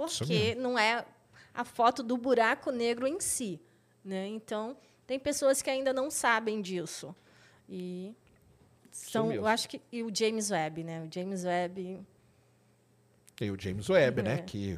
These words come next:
Speaker 1: foi lançado, na verdade, no Natal de dois mil e vinte e um, né? Mas aí entrou em operação mesmo
Speaker 2: E quando ele
Speaker 1: esse
Speaker 2: descobriu um
Speaker 1: ano.
Speaker 2: exoplaneta, a primeira coisa que eu pensei foi o seguinte: "Ah, refutou o Sérgio."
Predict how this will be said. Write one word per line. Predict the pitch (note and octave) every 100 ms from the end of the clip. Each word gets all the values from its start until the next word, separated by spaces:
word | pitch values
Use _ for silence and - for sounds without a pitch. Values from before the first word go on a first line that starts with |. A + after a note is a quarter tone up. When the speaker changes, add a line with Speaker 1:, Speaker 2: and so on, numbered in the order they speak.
| -
Speaker 1:
foi | A#2+ G#2+
lançado, | A#2 A2+ - G#2+ G#2+ G#2+ G2 - - _ _
na | G2
verdade, | A2 A2 - A2 G#2+
no | A2 A#2
Natal | B2 - C#3+ D#3
de | C3
dois | C3 A#2+
mil | B2
e | B2
vinte | C#3 -
e | C#3
um, | F3
né? | D#3+ F3
Mas | B2+ C3+ E3
aí | F#3 C3+ C#3+
entrou | E3 E3 D3+
em |
operação | D3 D#3+ C3 - C3 B2+
mesmo | B2 D#3 E3
Speaker 2:
E | D#4+
quando | E4 D#4 G4+
ele | G#4+
Speaker 1:
esse | F4+ D#4+
Speaker 2:
descobriu | - A#3+ B3
um | A#3+
Speaker 1:
ano. | C#4 -
Speaker 2:
exoplaneta, | - C#4 A#3 A3 B3+ B3
a |
primeira | - C4+ F4+ A4+
coisa | - D4 C#4+
que | C4
eu |
pensei | B3 G#3+ G3+ A#3+ A#3+
foi | A#3
o | A3
seguinte: | A3+ G3+ F#3+ - G3+
"Ah, | G3+ G#3 G3+ F#3+ F#3
refutou | A3+ A3+ A#3 G#3 - G#3+
o |
Sérgio." | G#3+ - F#2 E3+ - F#3+